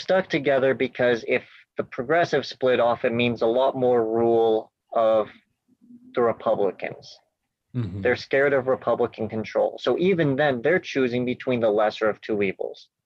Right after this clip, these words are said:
Speaker 2: Mm-hmm.
Speaker 1: They're choosing to stick with people they don't necessarily agree with, and people that they would like to have different policy from, and people they'd like to separate themselves from, because it's better than the alternative.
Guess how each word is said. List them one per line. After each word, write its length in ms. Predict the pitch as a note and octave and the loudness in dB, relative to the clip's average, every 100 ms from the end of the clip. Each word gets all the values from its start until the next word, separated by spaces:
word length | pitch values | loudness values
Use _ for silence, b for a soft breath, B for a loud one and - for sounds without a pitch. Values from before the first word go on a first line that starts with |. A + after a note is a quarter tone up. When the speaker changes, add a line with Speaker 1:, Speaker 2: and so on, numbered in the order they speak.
| _ _ A2+ | _ _ -12
Speaker 2:
Mm-hmm. 180 | G2 - | -8 -2
Speaker 1:
They're 120 | C3 | -2
choosing 400 | - F3+ E3+ E3 | 0 0 2 0
to 160 | D3 | 0
stick 340 | C3+ - E3+ - | -2 0 -2 0
with 180 | D3 - | -4 -2
people 300 | C#3 C3 B2+ | -2 0 -2
they 240 | A#2 C#3 | 2 0
don't 400 | C#3 C3+ C#3 C#3+ - _ | 2 2 2 -2 -10 _
necessarily 680 | - A#2+ A#2 B2 B2+ A#2+ A2+ | -4 -4 -4 -4 0 2 2
agree 360 | G#2+ G#2 A2+ A#2+ | 0 0 0 0
with, 240 | C#3+ G3+ A3+ _ _ _ _ _ _ _ - | 2 0 -2 _ _ _ _ _ _ _ -2
and 160 | A#2 | -2
people 280 | A2 C#3 C#3 | 0 -2 0
that 180 | B2+ B2+ | 0 0
they 120 | B2+ | 2
would 180 | B2+ B2+ A#2 A2 | 2 2 2 2
like 160 | A#2+ A2+ - | 2 -2 -4
to 120 | A2 | -4
have 260 | G#2+ G#2 | -2 -2
different 340 | G2+ A2 A2 G2+ | -2 -2 -2 -4
policy 480 | - C3 D3 C#3+ C#3 | -2 0 0 -2 -6
from, 200 | - D3+ D3 | -2 -2 -2
and 120 | A2+ C3+ | -4 -4
people 200 | B2+ B2 | -4 0
they'd 140 | B2+ B2 | 2 2
like 120 | C3 | 0
to 80 | C3 | -2
separate 480 | - E3 F3 A#2 G#2 | -2 -2 0 -2 -2
themselves 440 | G#2 G2+ G#2+ G2+ - | -4 -6 -2 -4 -2
from, 240 | A2 G2+ G#2 _ _ b b b - | -4 -4 -4 _ _ b b b -10
because 720 | B2 - B2+ B2 A#2+ A#2 - - | -10 -2 0 2 2 2 -2 -2
it's 300 | B2 - - | -2 -4 -18
better 540 | A#2+ A2+ - B2 B2+ A#2 | -16 -8 -2 2 2 0
than 160 | A2+ | 0
the 120 | G#2+ G2+ | 0 0
alternative. 600 | G2 - G2 E2 - | -2 -6 -8 -8 -10